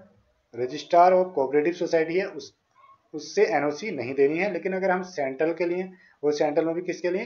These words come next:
क्रेडिट कोऑपरेटिव सोसाइटी के लिए अप्लाई कर रहे हैं, तो हमें एनओसी भी देना होगा स्टेट रजिस्ट्रार से। नेक्स्ट है,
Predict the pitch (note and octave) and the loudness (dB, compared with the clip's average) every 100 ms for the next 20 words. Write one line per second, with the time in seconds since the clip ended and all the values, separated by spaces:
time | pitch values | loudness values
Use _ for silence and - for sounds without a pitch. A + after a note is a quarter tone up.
0 | - E3+ D#3+ D#3+ - - D#3+ D#3+ D#3+ E3+ | -4 0 2 0 -2 0 0 0 -4 -4
1 | D#3+ D#3 D3 D#3+ D#3+ F3+ G3 - C#3+ D3 | -4 -2 -2 -4 -4 -4 -6 -4 0 0
2 | D#3 D3 E3 G#3+ - - - _ D3+ C#3+ | 0 0 0 -2 -8 -20 -20 _ -4 0
3 | F#3+ G3+ C#3 C#3 C#3 F#3 D#3+ G3+ C3+ C3+ | 0 -2 -4 -6 -4 -4 -4 -2 -2 -2
4 | B2+ C3 F3 B3 - - - E3 G#3 C4 | -4 -2 -2 -2 -10 -14 -4 -2 -2 -6
5 | - _ _ B2+ B2+ - C#3+ C3 A#2+ G#2+ | -12 _ _ -8 -8 -4 -2 -2 -4 -12
6 | - _ _ _ _ _ _ B2 D3+ - | -16 _ _ _ _ _ _ 0 2 2
7 | - G3 | -2 -8